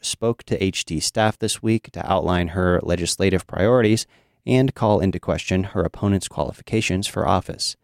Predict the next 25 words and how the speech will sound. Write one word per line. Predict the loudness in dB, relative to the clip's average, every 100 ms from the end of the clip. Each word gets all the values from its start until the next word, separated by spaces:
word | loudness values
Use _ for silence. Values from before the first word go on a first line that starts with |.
| _ _ _ _
That | -2 -2 0
interview | 0 4 4
is | 4 2
on | -2
page | -2 -2 0 -2 -2
eight | 0
A. | 0 -2 -10 _ _ _ _ _ -4
Meeker | 0 4
and | 4
Rangeley | 6 4 4 0
cross-country | 0 0 0 0 -2 0 0
teams | 0 -2 -4 -4
were | -2 0
in | 0 -2 -4
Craig | -2 0 0
again | 0 0 -2 -2
on | -6
Friday | -4 0 2 2 0 0
at | -6 -6
the | -4
Moffat | 0 0 0 -2
County | -2 -2 0 -2
Whistle | -2 -2 0
Pig | -2 0 0
Invitational. | 0 -2 -2 -2 -2 -2 -6 -10